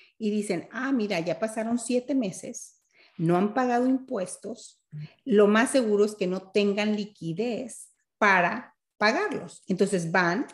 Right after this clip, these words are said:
y les ofrecen, "Mira, esta casa vale un millón de dólares, yo ahorita te pago cash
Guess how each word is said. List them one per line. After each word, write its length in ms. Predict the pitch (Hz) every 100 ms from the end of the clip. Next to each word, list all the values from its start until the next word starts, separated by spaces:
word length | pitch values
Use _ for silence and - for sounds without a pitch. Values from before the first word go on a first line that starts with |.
| _ _
y 100 | 208
les 200 | 202 196
ofrecen, 420 | 202 202 196 190 190
"Mira, 160 | 180
esta 220 | 196 233
casa 240 | - 226 226
vale 180 | 220 226
un 60 |
millón 260 | 226 214 208
de 80 | 208
dólares, 480 | 226 254 277 - _
yo 180 | 170 202
ahorita 500 | 208 208 202 185 170
te 120 | 156
pago 400 | - 175 165 160
cash 300 | 262 339